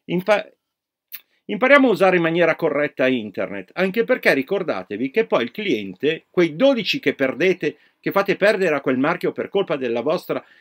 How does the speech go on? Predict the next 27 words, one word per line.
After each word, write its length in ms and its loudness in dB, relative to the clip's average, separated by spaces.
improvvisazione, 1160 -2
cosa 240 4
pensano? 560 -6
Pensano, 440 0
"Ah, 180 2
bene, 380 -2
se 300 4
questo 220 -2
operatore 500 0
commerciale 880 -4
raggiunge 880 0
questi 800 2
obiettivi, 680 -4
cioè 260 4
si 220 -4
opera 460 4
in 80 2
maniera 400 2
falsa 800 -2
qui, 500 -4
chissà 400 0
che 120 -2
cosa 300 -2
fa 360 -2
a 120 -10
casa 260 -10
sua." 380 -10